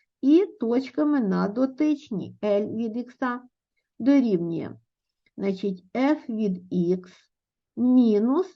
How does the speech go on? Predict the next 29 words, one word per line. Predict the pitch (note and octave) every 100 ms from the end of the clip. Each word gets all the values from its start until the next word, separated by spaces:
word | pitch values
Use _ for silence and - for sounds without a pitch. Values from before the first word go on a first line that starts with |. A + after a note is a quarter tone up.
| _ -
замість | G#3+ B3+ A3+ A3 A3 -
L | A3+ A3 G3
від | G3+ G#3
ікса | A#3+ - D#4 G4
ми | D#4+
записуємо | A3 G3+ G3+ C4+ D4 D4+ A3 G3
то | G3
цю | G3 C4+
праву | C4+ A3+ G#3+ A3 A#3
частину. | C#4 C4+ C4+ C#4+ A#3+ F3+ - _ _ _
Мінус | A3+ A#3 A3 G#3+ G#3 -
f | A#3 G#3 G#3
від | G3 G3 F3+
ікс | F#3 F3+ F#3
нуль | G3+ A3+ D4 E4+ E4+ _ _ -
мінус | A3+ A3 G#3 G3 F#3 -
f | - A3+ F#3+ -
штрих | - - G3+ G#3+ C#4+ D#4+
в | -
точці | D#4 D4+ _ D4
ікс | C#4 -
нуль | C#4+ C#4 C#4 D4 _ _ _ -
і | C4+ C4
помножити | G#3+ G3+ G3+ B3 D4 D#4+ D#4 C4+
на | G#3+ F3+
х | - B3 C4+ - - -
мінус | G#3+ A3+ A#3+ B3+ B3+ - -
х | G#3 G3+ - -
нулеве. | G#3+ G3+ F3 F#2+